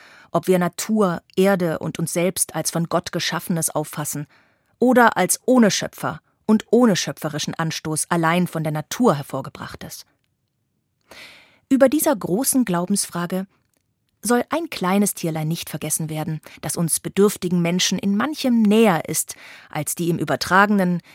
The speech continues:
wie im physischen Sinn großen Tiere, von denen bisher die Rede war: die Kirchenmaus. Warum ist sie arm?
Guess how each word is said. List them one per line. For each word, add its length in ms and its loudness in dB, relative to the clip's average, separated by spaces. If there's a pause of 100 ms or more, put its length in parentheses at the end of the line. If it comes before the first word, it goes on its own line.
wie 100 -6
im 80 -4
physischen 540 2
Sinn 200 -2
großen 420 -2
Tiere, 400 -2
von 180 -6
denen 240 -4
bisher 320 -2
die 100 -6
Rede 280 -8
war: 260 -6 (800)
die 80 -4
Kirchenmaus. 800 -8 (1080)
Warum 300 -2
ist 180 -4
sie 160 -6
arm? 320 -6